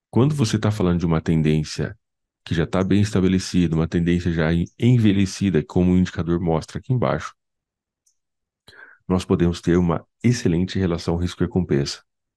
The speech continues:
tá? Então, imagina o seguinte: só, né, uma situação aqui, vamos imaginar que a gente coloca o stop loss um pouquinho acima ali, beleza? Ok? Então, aqui ficou lá em duzentos e trinta e oito pontos,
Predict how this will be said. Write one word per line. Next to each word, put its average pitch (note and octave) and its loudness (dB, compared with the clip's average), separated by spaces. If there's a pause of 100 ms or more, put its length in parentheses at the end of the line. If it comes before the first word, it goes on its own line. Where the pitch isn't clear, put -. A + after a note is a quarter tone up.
tá? F#2 -6 (480)
Então, D#2+ -2
imagina E2 0
o F#2+ 0
seguinte: D#2 -4 (480)
só, - -4 (200)
né, D#2 -2
uma D#2 -4
situação - -4
aqui, C2 -4 (320)
vamos F2 -2
imaginar E2 -2 (300)
que - -4
a D#2 0
gente D#2+ -6
coloca D2 -4
o - -12
stop - -8
loss D2 -4 (340)
um - -10
pouquinho E2+ -2
acima C#2+ -4
ali, C#2 -4 (360)
beleza? B2+ 0 (240)
Ok? G#2 -2 (240)
Então, - -10
aqui F2 -2
ficou E2+ -4
lá D#2+ 0
em D2+ -2 (180)
duzentos E2 -4
e D#2+ -6
trinta E2+ -2
e D2 2
oito C#2+ -2
pontos, G#2+ -4